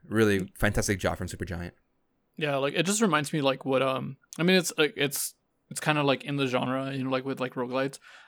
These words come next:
Speaker 2: Uh, but it just
Speaker 1: Mm-hmm.
Speaker 2: reminds me of, like, what, um, with, um, Enter the Gungeon, what, what they did.
Speaker 1: Yeah. Mm-hmm.
Speaker 2: Uh, obviously, like, not, like, as lore heavy, I guess. You know, like, if you get really into it, then yeah, you start finding out about, like, the gun buddies and everything or whatever they're
Speaker 1: Mm-hmm.
Speaker 2: called, the Bulletkin. Sorry.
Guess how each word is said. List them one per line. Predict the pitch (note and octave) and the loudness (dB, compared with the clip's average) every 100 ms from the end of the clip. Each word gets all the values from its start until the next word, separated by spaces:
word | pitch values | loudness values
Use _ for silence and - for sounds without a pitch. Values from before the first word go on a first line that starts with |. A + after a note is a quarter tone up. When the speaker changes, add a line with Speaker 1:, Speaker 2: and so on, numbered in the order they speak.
| - | 2
Speaker 2:
Uh, | C#3+ | 2
but | C#3+ | 4
it | C#3+ | 0
just | G#2+ | 2
Speaker 1:
Mm-hmm. | E3 | 2
Speaker 2:
reminds | C3+ C3+ | 2 2
me | |
of, | C#3 | 2
like, | B2+ B2 | 2 0
what, | B2 | -2
um, | B2 B2 B2 C#3+ - _ _ _ _ _ _ - - | 0 -4 -6 -12 -20 _ _ _ _ _ _ -20 -8
with, | D3 C#3+ | -6 -4
um, | C3+ C3+ C#3 A2 - _ _ - - | -4 -4 -8 -12 -18 _ _ -20 -8
Enter | D3 | -2
the | D#3+ C#3 | 0 0
Gungeon, | C3 C#3 E3 - _ - | -2 -2 -6 -10 _ -8
what, | D3 - _ | -8 -8 _
what | C#3+ C#3 | -6 -2
they | C3+ | 0
did. | C#3+ | 4
Speaker 1:
Yeah. | A2 E2+ - _ - _ - | 4 2 -2 _ -20 _ -12
Mm-hmm. | A2+ | 0
Speaker 2:
Uh, | D3+ D3+ C#3 | 6 6 6
obviously, | D#3+ E3 F3 | 2 2 2
like, | C3+ | 2
not, | C#3 C#3 | 2 2
like, | C#3 B2+ _ - | 2 0 _ -12
as | B2+ C3+ C3+ | 0 0 0
lore | B2+ C3 B2+ C3 | -4 -4 -2 -2
heavy, | B2 C3 B2+ C3 C3+ | -4 -4 -4 -4 -6
I | C3+ | -4
guess. | C#3 D3 C#3 - | -4 -4 -8 -14
You | C#3+ | -10
know, | C#3 | -8
like, | C#3 C#3 - - _ _ _ _ _ _ - | -8 -12 -20 -20 _ _ _ _ _ _ 0
if | A3 | 4
you | |
get | G3+ F3 | 8 8
really | D3+ D3 C#3 | 8 4 4
into | B2+ C3 | 2 2
it, | C3 | 0
then | C#3 C3+ | 0 -4
yeah, | C3+ B2+ | -2 -2
you | B2 C3+ | -4 -6
start | - C#3 | -4 -2
finding | D3 C#3 | -2 0
out | C3+ | -2
about, | - - | -2 -4
like, | C#3 | -6
the | C#3 | -6
gun | C3+ B2+ C3 | -6 -6 -6
buddies | B2+ B2+ B2+ | -6 -6 -8
and | C3+ | -8
everything | C3+ C3 C3+ C#3 | -8 -8 -8 -8
or | C#3 F#2+ | -8 -8
whatever | C3+ C3+ G2+ | -6 -4 -2
they're | F#2+ | -4
Speaker 1:
Mm-hmm. | F2+ | -6
Speaker 2:
called, | F#2 B2 | -6 -6
the | C3 B2 | -6 -8
Bulletkin. | A2 C#3+ C#3 - - - | 0 2 2 0 -8 -8
Sorry. | B2+ | -8